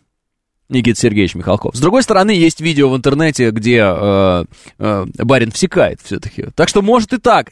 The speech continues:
Поэтому и про Никиту Сергеевича лишний раз тоже не надо, да, ля-ля. Не надо ля-ля. Лучше, э, пародировать умерших, конечно, да, безусловно. Потому что умершие, они не могут дать сдачи, да, правильно?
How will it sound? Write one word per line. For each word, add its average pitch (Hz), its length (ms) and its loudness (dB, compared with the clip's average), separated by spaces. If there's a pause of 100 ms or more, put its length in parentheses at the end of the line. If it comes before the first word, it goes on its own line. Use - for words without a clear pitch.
Поэтому 240 360 2
и 220 40 2
про 202 140 2
Никиту 196 280 0
Сергеевича 123 520 0
лишний 90 240 -8
раз 95 200 -2
тоже - 320 -6 (520)
не 135 160 2
надо, 87 320 0
да, 143 200 2
ля-ля. 101 500 -2 (240)
Не 151 100 0
надо 101 220 2
ля-ля. 95 300 -4 (220)
Лучше, 226 460 2
э, 196 260 2
пародировать 175 580 2
умерших, 180 560 0
конечно, - 480 -8
да, 120 200 2
безусловно. 113 520 -2
Потому 127 160 -2
что 131 160 2
умершие, 220 540 2
они 165 260 0
не 151 80 -4
могут 143 300 0
дать 117 180 0
сдачи, 110 440 -2
да, 143 180 2
правильно? - 360 -2